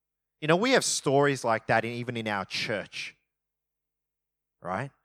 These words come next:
But it wasn't like that for me. And I'm sure it wasn't like that fully for Mel either, but I was the worst, right? See, the problem is not,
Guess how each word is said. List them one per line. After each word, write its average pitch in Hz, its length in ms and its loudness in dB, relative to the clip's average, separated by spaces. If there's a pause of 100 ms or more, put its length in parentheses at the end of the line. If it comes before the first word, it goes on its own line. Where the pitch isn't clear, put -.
(1120)
But 131 100 0
it 165 80 4
wasn't 196 340 8
like 123 260 2
that - 160 -6
for - 120 -14
me. 78 260 -18 (960)
And 127 100 4
I'm 139 60 10
sure 220 240 8
it 151 40 10
wasn't 139 300 4
like 120 220 2
that 107 120 0
fully 110 260 -4
for 107 140 -8
Mel 98 220 -2
either, 92 260 -2
but 101 160 -2
I 131 120 6
was 107 220 2
the 92 80 -12
worst, 87 580 -8 (680)
right? 92 260 -8 (1800)
See, 220 220 0 (260)
the 190 120 4
problem 285 500 2
is 151 200 -4
not, 135 280 0